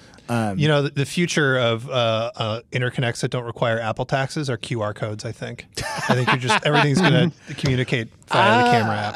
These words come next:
Speaker 2: app.
Speaker 1: I'm just saying, they're the, the, the most, uh, valuable company in the world, and, uh, they, they're making their money by, by charging rents. And, uh, it's,
Speaker 2: Yeah.
Speaker 1: it's just, ugh. I don't know. Just guys.
Speaker 2: You should
Speaker 1: Anyway,
Speaker 2: be able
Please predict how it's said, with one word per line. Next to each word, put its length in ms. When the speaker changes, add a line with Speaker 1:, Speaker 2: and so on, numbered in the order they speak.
Speaker 2:
app. 80
Speaker 1:
I'm 80
just 160
saying, 220
they're 120
the, 200
the, 340
the 120
most, 540
uh, 300
valuable 420
company 460
in 80
the 80
world, 320
and, 200
uh, 200
they, 280
they're 140
making 220
their 100
money 240
by, 160
by 100
charging 420
rents. 380
And, 140
uh, 40
it's, 360
Speaker 2:
Yeah. 140
Speaker 1:
it's 120
just, 240
ugh. 260
I 60
don't 80
know. 60
Just 160
guys. 160
Speaker 2:
You 60
should 120
Speaker 1:
Anyway, 200
Speaker 2:
be 40
able 40